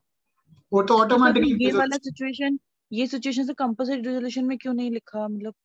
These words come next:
Speaker 2: ऐसा
Speaker 1: किसमें?
Speaker 2: या प्रेजेंट compulsory में कि जहाँ पर दो हैं और एक ने या तो रिटायर ले लिया या death हो गई या इंसॉल्वेंट
Speaker 1: ये
Speaker 2: हो
Speaker 1: वाली
Speaker 2: गया।
Speaker 1: बात तो कहीं लिखी नहीं है, पहली बात, this is implied।
Speaker 2: हाँ।
Speaker 1: ये बेरेक में, पूरे बेरेक को देख लेना कि कहीं दो partner है, एक चला जाता है, ये लिखा ही नहीं है।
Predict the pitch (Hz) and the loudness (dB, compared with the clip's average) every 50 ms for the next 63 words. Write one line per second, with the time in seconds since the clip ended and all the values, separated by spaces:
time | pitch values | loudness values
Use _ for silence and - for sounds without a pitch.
0 | _ 190 175 - 220 240 277 285 226 226 - - 220 202 196 226 226 214 - 196 | _ 0 2 4 6 6 6 4 2 0 -4 -6 -8 -4 -4 -4 -4 -4 -6 -12
1 | - _ _ _ _ _ _ _ _ _ - 226 220 214 196 233 240 233 240 233 | -16 _ _ _ _ _ _ _ _ _ -2 0 0 0 2 0 0 0 0 0
2 | 233 226 226 220 226 233 214 233 226 208 233 226 196 214 226 226 226 220 220 220 | 0 0 0 0 -2 -2 -2 -2 -2 -2 -4 -4 -2 0 0 0 0 -2 -4 -4
3 | 202 214 - - 196 214 196 226 226 226 220 220 226 214 196 208 202 202 196 214 | -4 -6 -6 -6 -6 -6 -4 -4 -4 -4 -4 -4 -6 -4 -2 -4 -4 -4 -4 -6
4 | 208 202 208 208 208 214 214 208 - 202 202 - - 208 190 180 202 202 208 - | -6 -6 -6 -6 -6 -6 -6 -8 -8 -10 -10 -10 -10 -12 -10 -6 -6 -8 -8 -10
5 | _ _ _ _ _ _ 196 202 202 196 - 208 196 196 190 202 196 190 196 196 | _ _ _ _ _ _ -8 -6 -6 -6 -4 -4 -4 -4 -4 -6 -2 -2 0 2
6 | 208 208 214 233 233 226 226 214 214 - - 233 240 240 240 226 208 196 196 196 | 2 2 4 4 4 4 2 2 0 0 0 2 4 4 6 6 4 4 4 4
7 | 190 175 160 156 147 143 147 156 147 143 147 139 139 135 135 135 - _ _ _ | 2 4 2 2 0 0 0 2 2 2 2 2 0 -2 -2 -4 -6 _ _ _
8 | _ _ 165 165 196 196 - 247 220 220 208 196 190 185 180 165 160 156 143 - | _ _ 0 2 2 4 4 4 6 6 6 6 6 6 4 6 4 2 0 -2
9 | - - _ _ _ _ 196 208 196 196 196 202 214 208 202 214 226 220 220 233 | -10 -16 _ _ _ _ 2 4 6 6 6 6 4 4 4 4 4 4 4 4
10 | 247 262 277 262 226 254 247 247 247 240 - 254 233 240 233 220 226 233 233 240 | 4 4 6 6 6 6 6 6 4 4 4 2 4 6 4 4 6 4 4 4
11 | 240 226 226 233 233 - 226 226 226 214 220 214 208 214 208 202 202 202 208 202 | 4 4 4 4 4 4 4 6 6 8 6 6 6 6 4 2 4 2 2 4
12 | 208 208 196 196 - - 190 190 185 185 208 220 233 233 226 220 226 226 233 247 | 4 4 4 2 2 2 2 4 4 4 6 6 6 6 6 4 4 4 4 4
13 | 254 254 254 247 254 254 | 6 6 6 6 4 0